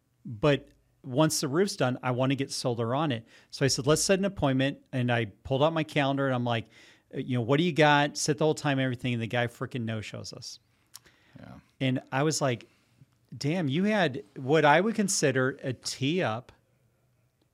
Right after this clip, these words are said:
Speaker 1: opportunity,
Speaker 2: Yeah.
Speaker 1: at least, at least an opportunity."
Speaker 2: Uh,
Speaker 1: 'Cause it, 'cause you haven't caught me off guard where I'm like, I'm, like, trying to shut the door on you. I've actually raised my hand and said, "Hey, I'm interested."
Speaker 2: I'll listen.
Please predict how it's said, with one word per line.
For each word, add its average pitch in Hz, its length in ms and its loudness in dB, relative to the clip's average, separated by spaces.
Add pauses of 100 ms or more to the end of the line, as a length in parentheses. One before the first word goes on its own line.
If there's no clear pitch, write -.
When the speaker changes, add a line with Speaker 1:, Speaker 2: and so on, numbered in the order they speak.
Speaker 1:
opportunity, 131 600 -2
Speaker 2:
Yeah. 196 120 -6
Speaker 1:
at 285 60 -8
least, 110 400 -6
at - 100 -2
least 285 240 2
an 214 80 2
opportunity." 127 720 0
Speaker 2:
Uh, 92 180 -14 (140)
Speaker 1:
'Cause 135 160 -2
it, 156 140 2
'cause 143 200 0
you 170 100 2
haven't 214 220 4
caught 180 300 0
me 143 120 0
off 143 260 -2
guard 135 260 2
where 131 160 0
I'm 131 120 0
like, 117 280 -2 (360)
I'm, 131 80 -2
like, 131 180 0
trying 147 240 2
to 135 60 -2
shut 156 260 -2
the 131 80 -8
door 151 340 0
on 104 160 -4
you. 104 300 -8 (1400)
I've 139 180 2
actually 151 420 2
raised 151 420 0
my 170 120 0
hand 151 180 0
and 139 80 0
said, 123 200 -4
"Hey, 147 300 -4
I'm 160 220 -4
interested." 165 540 -6
Speaker 2:
I'll 156 160 0
listen. 180 500 -4